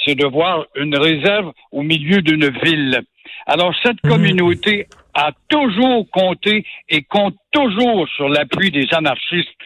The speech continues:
Speaker 1: radicaux
Speaker 2: Mais, mais vous dites,
Speaker 1: pour faire
Speaker 2: euh,
Speaker 1: peur aux
Speaker 2: vous
Speaker 1: trouillards de politiciens.
Speaker 2: Vous dites qu'il y a un problème avec le fait d'avoir une réserve au milieu d'une ville, mais ça se passe bien avec, euh, au,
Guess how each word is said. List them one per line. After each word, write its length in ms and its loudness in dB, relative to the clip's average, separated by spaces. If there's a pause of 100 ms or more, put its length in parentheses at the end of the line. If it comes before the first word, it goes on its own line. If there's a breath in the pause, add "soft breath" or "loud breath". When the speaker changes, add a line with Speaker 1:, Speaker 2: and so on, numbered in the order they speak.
(240 loud breath)
Speaker 1:
radicaux 560 0
Speaker 2:
Mais, 100 4
mais 140 4
vous 140 2
dites, 220 2
Speaker 1:
pour 100 2
faire 220 2
Speaker 2:
euh, 20 -2
Speaker 1:
peur 380 -2
aux 120 2
Speaker 2:
vous 60 2
Speaker 1:
trouillards 640 -2 (320 loud breath)
de 100 -6
politiciens. 640 -2 (120)
Speaker 2:
Vous 120 0
dites 180 0
qu'il 100 0
y 20 4
a 40 2
un 40 -2
problème 560 2
avec 280 0
le 220 2
fait 160 0
d'avoir 300 0
une 80 0
réserve 360 0
au 40 0
milieu 240 0
d'une 180 0
ville, 280 2
mais 100 0
ça 180 0
se 100 -4
passe 320 0
bien 260 0
avec, 360 -2
euh, 240 2
au, 160 -2